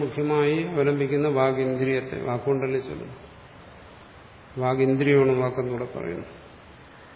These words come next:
അതേസമയം അർത്ഥബോധമോ മനസ്സിൽ.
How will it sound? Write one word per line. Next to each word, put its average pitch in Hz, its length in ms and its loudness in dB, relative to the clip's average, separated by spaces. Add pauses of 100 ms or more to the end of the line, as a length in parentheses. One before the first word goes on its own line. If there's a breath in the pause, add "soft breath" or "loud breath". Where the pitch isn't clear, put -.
(1600)
അതേസമയം 131 360 -4
അർത്ഥബോധമോ 143 640 0 (180)
മനസ്സിൽ. 123 340 -4